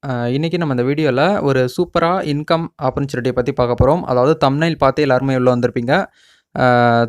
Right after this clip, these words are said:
"தூங்கும் போதும் வருமான வாய்ப்பை ஏற்படுத்தி கொள்ளாவிட்டால் நம் சாகும் வரை உழைத்து கொண்டே இருக்க வேண்டும்." So, இது வந்து எத்தனை பேருக்கு புரியும், எத்தனை பேருக்கு புரிஞ்சு உள்ள வந்திருப்பீங்கங்கிறது எனக்கு தெரியல. So,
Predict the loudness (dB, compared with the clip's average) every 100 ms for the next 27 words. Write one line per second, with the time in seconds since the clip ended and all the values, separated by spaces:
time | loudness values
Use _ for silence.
0 | -4 _ 0 0 2 2 2 2 2 2
1 | 2 2 2 0 0 0 0 -2 -2 -2
2 | 2 2 0 2 2 2 -2 -6 -6 -6
3 | -8 -6 0 0 2 0 2 2 0 -2
4 | -2 0 0 -2 -4 -6 -2 -2 -2 -8
5 | _ _ _ _ 4 4 4 2 4 4
6 | 4 2 2 2 0 2 2 4 2 0
7 | -2 0 0 0 -2 -2 0 2 2 2
8 | 4 4 2 0 0 0 2 2 2 0
9 | -2 -2 0 2 2 -4 -16 _ _ 2